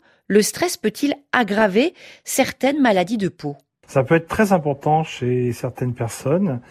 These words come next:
Speaker 2: très peu chez d'autres, mais c'est souvent le cas. Le stress est rarement la cause, mais, euh, il peut aggraver toute inflammation, et en particulier les inflammations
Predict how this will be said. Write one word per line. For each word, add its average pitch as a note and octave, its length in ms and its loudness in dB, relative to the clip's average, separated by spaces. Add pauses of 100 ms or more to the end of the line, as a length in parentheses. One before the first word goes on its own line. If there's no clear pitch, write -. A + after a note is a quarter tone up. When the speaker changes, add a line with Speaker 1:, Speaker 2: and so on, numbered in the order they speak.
(460)
Speaker 2:
très - 180 -2
peu D#3 440 2
chez B2 260 -2
d'autres, D3 420 0
mais C#3+ 320 0
c'est - 180 -10
souvent C3 320 -4
le B2 60 0
cas. A2+ 240 -4
Le B2 160 -2
stress C#3 380 -2
est A2+ 80 -4
rarement B2+ 400 2
la C3+ 100 0
cause, E3+ 500 2 (640)
mais, D#3 540 4
euh, C#3 240 2
il C3+ 180 -2
peut C#3 200 -2
aggraver B2 420 0
toute G#3+ 240 -4
inflammation, C3+ 720 -2
et D3+ 140 2
en D#3+ 140 4
particulier B2+ 720 -4
les B2+ 180 -2
inflammations B2 800 -4